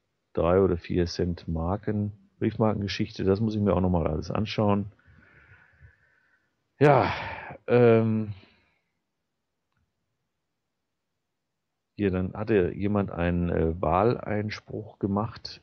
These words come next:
äh, nämlich zur Gültigkeit der Wahl zum achtzehnten deutschen Bundestagswahl und hatte da also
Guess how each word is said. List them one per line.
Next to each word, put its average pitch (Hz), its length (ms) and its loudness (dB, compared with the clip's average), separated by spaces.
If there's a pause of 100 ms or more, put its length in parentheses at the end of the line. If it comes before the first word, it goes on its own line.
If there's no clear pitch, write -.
(140)
äh, 85 340 0 (1200)
nämlich 98 460 2
zur 90 500 4
Gültigkeit 104 560 0
der 85 140 2
Wahl 107 480 0 (380)
zum 101 280 -4
achtzehnten 117 880 -6 (720)
deutschen 98 640 0 (640)
Bundestagswahl 95 960 0 (2000)
und 95 220 0
hatte 107 240 2
da 98 220 4
also 92 680 0